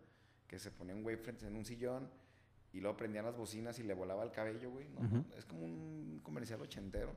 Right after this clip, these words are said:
Speaker 2: Sí, era sobre un cassette, güey, no me acuerdo, era, era,
Speaker 1: Sí.
Speaker 2: anunciaba un cassette
Speaker 1: Ajá.
Speaker 2: que se llamaba
Speaker 1: J B C, ¿no? ¿No era
Speaker 2: Sí,
Speaker 1: de
Speaker 2: era
Speaker 1: J B C?
Speaker 2: J B C, ¿o
Speaker 1: Que
Speaker 2: era el
Speaker 1: sentaba,
Speaker 2: otro?
Speaker 1: que sentaba en el sillón y lo
Speaker 2: Por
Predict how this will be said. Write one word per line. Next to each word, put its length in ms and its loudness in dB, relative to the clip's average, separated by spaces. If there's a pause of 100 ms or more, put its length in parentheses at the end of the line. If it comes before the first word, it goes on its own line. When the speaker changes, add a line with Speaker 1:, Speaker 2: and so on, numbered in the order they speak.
Speaker 2:
Sí, 140 8
era 160 10
sobre 220 10
un 60 12
cassette, 400 8
güey, 260 8
no 160 6
me 80 6
acuerdo, 260 4
era, 200 2 (220)
era, 120 2 (140)
Speaker 1:
Sí. 140 6
Speaker 2:
anunciaba 400 10
un 80 10
cassette 440 6
Speaker 1:
Ajá. 260 2
Speaker 2:
que 120 8
se 160 6
llamaba 600 10
Speaker 1:
J 260 2
B 100 2
C, 220 0
¿no? 140 0 (120)
¿No 100 -2
era 80 -2
Speaker 2:
Sí, 80 0
Speaker 1:
de 60 6
Speaker 2:
era 100 6
Speaker 1:
J 160 4
B 80 4
C? 80 4
Speaker 2:
J 120 4
B 100 4
C, 120 4
¿o 140 8
Speaker 1:
Que 60 8
Speaker 2:
era 100 10
el 60 12
Speaker 1:
sentaba, 300 12
Speaker 2:
otro? 200 -2
Speaker 1:
que 80 -6
sentaba 340 2
en 60 2
el 40 -2
sillón 260 0
y 40 -2
lo 160 2
Speaker 2:
Por 460 2